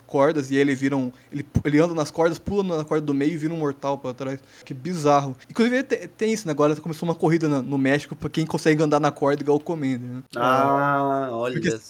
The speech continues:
Speaker 1: o, o único cara que dominou cem por cento ainda é o Commander, que é bizarro o que ele faz, né? O
Speaker 2: Não, ele anda, e ele anda na moralzona, assim, parece que tá andando no chão.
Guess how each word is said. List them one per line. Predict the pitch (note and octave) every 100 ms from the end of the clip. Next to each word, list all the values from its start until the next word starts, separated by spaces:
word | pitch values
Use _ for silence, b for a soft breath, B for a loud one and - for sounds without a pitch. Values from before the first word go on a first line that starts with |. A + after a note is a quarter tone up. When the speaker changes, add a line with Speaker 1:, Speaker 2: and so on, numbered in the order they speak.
| -
Speaker 1:
o, | F3
o | A#3+ G3
único | B3
cara | C4 A3
que |
dominou | E3 F3 E3+ D3+ D#3
cem | D3+
por | D3
cento | C#3 D3+ C#3+
ainda | D#3
é |
o |
Commander, | G3 F#4 D3
que | C#3
é |
bizarro | D#3 B3 G3 C#3+
o | C3
que |
ele | B2
faz, | - B2+ A#2+
né? | A#2
O | A#2
Speaker 2:
Não, | C#4+ E3+
ele | D#3
anda, | E3 G#3 F4+
e |
ele | D#4 F#4+
anda | G4 G4+ G#4+
na | G#4
moralzona, | G#4 G#4 G4 F#4+ F#4+ E4+
assim, | D4+ A#3
parece | A3+ A#3+
que |
tá | A3+
andando | B3 B3+
no | C4
chão. | B3+ A#3 B3